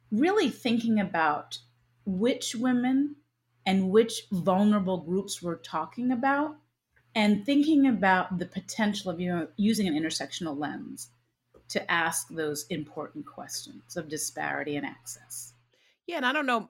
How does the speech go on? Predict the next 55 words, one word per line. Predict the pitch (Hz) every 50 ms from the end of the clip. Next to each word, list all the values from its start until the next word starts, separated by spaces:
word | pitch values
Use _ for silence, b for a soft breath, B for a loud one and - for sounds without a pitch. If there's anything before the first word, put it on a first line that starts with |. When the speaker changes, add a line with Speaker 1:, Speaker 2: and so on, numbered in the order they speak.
| -
Speaker 2:
uh, | 175 185 175 165 160
Mike, | 165 180 185 185 - 247
do | - 208
you | 208
wanna | 220 202 190
kinda | - 240 202 190
respond | 180 170 - - - 185 175 175 180 190 196 -
to | - 185
that, | 190 180 185 190
or | 175 156 156
Nico, | 156 170 170 - 185 180 175
based | 170 165 160 165 160 -
on | 170 156 156 165 - -
some | - 190 165
of | 165
the | 160
findings | - - 160 160 165 160 156 156
in | 156
your | 151 143
report? | 139 135 - 165 165 175 185 185 -
'Cause | 160 143
I | 143 147
think, | 147 175 175 165 - _
you | 165 175
know, | 170 156
we're | 156 156 147
kinda | - - 180 165 160
getting | 156 - 170 190 185 190 185 165
at | 151 143 139 - - B B B B B B
what | 151 170 165
I | 170 175 180
read | 180 185 165 160 160
in, | 156 156 147 - - -
in, | 165 160 165 - -
in | - 160 160
the | 156 147
report. | 156 156 - - - 208 196
It's | 202
like | 226 196 -
some | - 262 254
of | 285 330
the | 285
tension, | 208 - - - 220 403 - - - - 175 135 127
right, | 131 127 127 127 143 156 156 - B B B B B B
when | 165 170
it | 165 151 123
comes | - 180 180 170 165 170 160 -
to | - - 196 165
trying | 139 - - 175 165 180 185 185 190 165 - -
to | - 190 175 160 -
align | - 156 156 156 156 147 151 151 151 151 143
policies | - - - 160 160 151 151 160 151 - - 156 151 147 143 139 139 135 135 - b b b b b b -
that | - 151 151 135 -
make | 151 160 165 170 180 165 - -
this | - 165 160 151 151 139 - - -